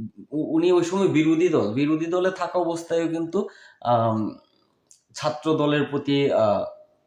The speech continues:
আমাদের, আমরা যারা ওই সময়ের ছাত্র বা মৌলভীবাজার সময়ে আমার বেঁচে যারা, আ-, আছে তারা সবাই মানে জাকির ভাইয়ের ভক্ত ছিল সোজা কথা। আর ওনার সাথে, ওনার সাথে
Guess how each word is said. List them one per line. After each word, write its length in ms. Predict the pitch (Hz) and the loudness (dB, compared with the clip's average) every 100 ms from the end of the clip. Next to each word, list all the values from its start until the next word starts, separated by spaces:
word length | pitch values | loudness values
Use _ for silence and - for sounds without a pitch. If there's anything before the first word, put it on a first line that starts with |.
| _ _ _ _ _ _ _ _ - | _ _ _ _ _ _ _ _ -2
আমাদের, 300 | 117 117 - | 0 2 2
আমরা 220 | 117 123 | 2 0
যারা 200 | 127 131 | 2 2
ওই 180 | 120 117 | 2 0
সময়ের 400 | - 120 117 - | -2 -2 -2 -4
ছাত্র 460 | 104 - - 113 - - _ | -8 -8 -10 -12 -12 -20 _
বা 80 | 123 | 2
মৌলভীবাজার 540 | 120 131 139 139 135 | 4 4 2 2 -2
সময়ে 340 | 139 - 131 123 | -4 -2 2 2
আমার 340 | 95 104 135 | 0 0 0
বেঁচে 280 | 120 113 117 | 0 -4 -2
যারা, 200 | 98 98 | -2 0
আ-, 440 | 107 - 95 - | -2 -4 -8 -6
আছে 180 | 104 - | -8 -4
তারা 180 | 120 131 | -2 -2
সবাই 640 | 135 139 160 196 208 151 - - - _ | 0 2 4 2 0 -4 -8 -14 -20 _
মানে 160 | 135 131 | -4 0
জাকির 300 | 135 156 151 | -2 -2 -2
ভাইয়ের 160 | 156 | -2
ভক্ত 280 | 117 113 120 - | -4 -8 -10 -12
ছিল 200 | 92 90 | -14 -18
সোজা 280 | 101 92 | -20 -20
কথা। 300 | - _ _ _ _ _ _ _ _ - | -20 _ _ _ _ _ _ _ _ -6
আর 120 | 113 | 0
ওনার 320 | 123 131 143 | 2 4 2
সাথে, 360 | 143 151 - 151 | 2 -2 0 2
ওনার 300 | 131 131 131 | 2 4 2
সাথে 260 | 143 135 | 0 -2